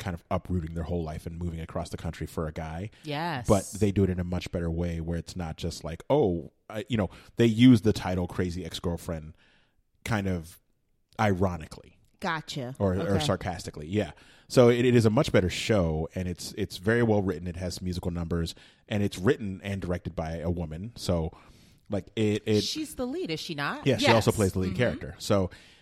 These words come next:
Speaker 1: I, I, I think it did lead to some progress, even if it took almost twenty years to get there.
Speaker 2: Mm-hmm.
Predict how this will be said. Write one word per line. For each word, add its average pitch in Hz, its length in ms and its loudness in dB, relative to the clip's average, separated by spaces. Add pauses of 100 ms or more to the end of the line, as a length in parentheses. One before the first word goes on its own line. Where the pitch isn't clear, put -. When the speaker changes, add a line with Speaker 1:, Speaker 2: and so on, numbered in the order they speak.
(240)
Speaker 1:
I, 113 60 2
I, 110 320 0
I 104 60 2
think 113 340 -2
it 101 220 -2
did 98 340 0 (180)
lead 101 320 2
to 98 80 0
some 92 280 -2
progress, 92 420 0
even 85 140 -6
if 80 80 -10
it 90 100 -10
took - 280 -8 (480)
almost 82 320 -6
twenty 82 200 -6
years 73 220 -10
to - 80 -14
get - 160 -14
there. - 200 -14 (100)
Speaker 2:
Mm-hmm. 147 320 -14